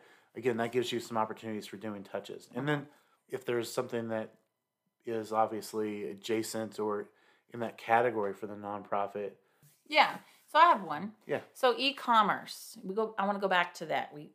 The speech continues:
Speaker 2: you touched on that just ever so lightly earlier. And e-commerce can mean a lot of different things. And what I'd like to see nonprofits do is create their own, what I've been hearing be called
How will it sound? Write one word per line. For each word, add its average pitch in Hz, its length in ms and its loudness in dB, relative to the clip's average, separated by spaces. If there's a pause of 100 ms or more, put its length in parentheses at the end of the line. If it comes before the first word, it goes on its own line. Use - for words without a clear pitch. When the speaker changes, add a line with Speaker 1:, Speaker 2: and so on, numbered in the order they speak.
Speaker 2:
you 170 140 -16 (140)
touched - 400 -8
on 202 160 -2
that 185 260 -4
just - 380 -14
ever 214 180 -4
so 175 340 -6 (280)
lightly 151 540 -2
earlier. 131 400 -4 (560)
And 180 300 0
e-commerce 226 640 2
can 175 200 -6
mean 170 180 -4
a 165 80 -4
lot 156 180 2
of 147 80 -4
different 147 360 -10
things. 127 480 -10
And 156 420 -6 (340)
what 196 200 10
I'd 269 180 12
like 170 200 2
to 156 80 -12
see 156 160 -10
nonprofits 139 760 -8
do 143 300 -14
is 151 200 -14
create 175 460 -10
their 143 260 -8
own, 202 560 0 (600)
what 170 180 2
I've 165 200 6
been 170 140 -2
hearing 156 380 -8 (180)
be 160 80 -14
called 143 400 2